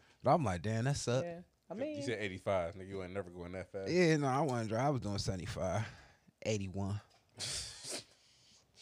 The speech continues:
Speaker 1: Anyway, so yeah, I did that shit. Then after I came back, my phone was acting funny 'cause remember I had to see you.
Speaker 3: Mm-mm.
Speaker 1: So my fucking phone was acting funny, kept hanging up on everybody I called and shit. So I just used that as an excuse to lie to, like, all my other hoes and shit. <laughs>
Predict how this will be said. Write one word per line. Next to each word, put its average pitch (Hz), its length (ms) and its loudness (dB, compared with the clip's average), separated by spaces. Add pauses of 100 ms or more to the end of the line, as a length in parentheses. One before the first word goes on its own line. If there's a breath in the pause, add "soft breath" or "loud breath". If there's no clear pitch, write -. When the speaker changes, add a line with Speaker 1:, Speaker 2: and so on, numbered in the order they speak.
(400 loud breath)
Speaker 1:
Anyway, 131 500 6
so 131 200 0
yeah, 135 300 8
I 143 40 8
did 135 300 6
that 127 180 6
shit. 120 320 4
Then 123 140 2
after 131 220 2
I 131 100 2
came 135 280 0
back, 127 200 0
my 113 100 -2
phone 127 240 2
was 120 100 4
acting 123 220 2
funny 120 220 -2
'cause 107 160 -4
remember 113 180 -2
I 117 60 0
had 101 120 -2
to 104 60 -12
see 110 160 -10
you. 110 240 -4 (180)
Speaker 3:
Mm-mm. 90 300 -14 (760)
Speaker 1:
So - 240 -4
my 107 140 -2
fucking - 320 -8
phone 98 200 0
was 90 120 -2
acting 87 180 -4
funny, 92 220 0
kept 90 220 -2
hanging 98 260 2
up 90 160 -2
on 92 100 2
everybody 92 340 2
I 85 60 0
called 92 360 0
and 87 80 -4
shit. 98 240 -2
So - 100 -8
I 90 100 0
just 110 200 -6
used 92 220 -4
that 104 120 -2
as 95 140 -2
an 87 100 -6
excuse 90 300 -8
to - 80 -12
lie 95 180 0
to, 92 60 -4
like, 87 240 -6
all 90 180 -2
my 95 100 -4
other 87 220 -4
hoes 90 360 -2
and - 80 -10
shit. - 360 -4
<laughs> - 60 -14